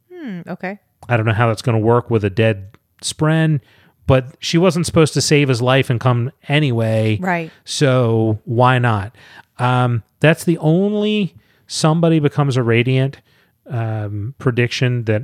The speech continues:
Speaker 2: I'm allowed for the remainder of anything to do with Stormlight ever.
Speaker 1: Oh, okay.
Speaker 2: Because, because at this point, anybody could become a Radiant.
Speaker 1: Uh-huh.
Speaker 2: Like, like,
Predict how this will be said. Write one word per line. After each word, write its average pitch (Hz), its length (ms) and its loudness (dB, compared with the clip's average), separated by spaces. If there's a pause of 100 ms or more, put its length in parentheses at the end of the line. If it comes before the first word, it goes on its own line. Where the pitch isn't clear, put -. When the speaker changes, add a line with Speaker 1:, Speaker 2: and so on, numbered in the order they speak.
(120)
Speaker 2:
I'm 113 140 -2
allowed 107 500 2
for 117 140 0
the 104 100 0
remainder 104 720 -2 (400)
of 110 160 2
anything 127 400 2
to 117 80 0
do 110 160 2
with 101 180 -2
Stormlight 101 400 -2
ever. 95 300 -2 (200)
Speaker 1:
Oh, 233 120 4
okay. 226 100 2
Speaker 2:
Because, 143 240 2 (220)
because 160 240 2
at 147 160 0
this 165 180 2
point, 214 420 0 (1600)
anybody 147 540 4
could 92 280 -4 (120)
become 117 280 0
a 101 80 0
Radiant. 82 400 -10
Speaker 1:
Uh-huh. 208 360 -8
Speaker 2:
Like, 101 360 -2 (440)
like, 110 200 0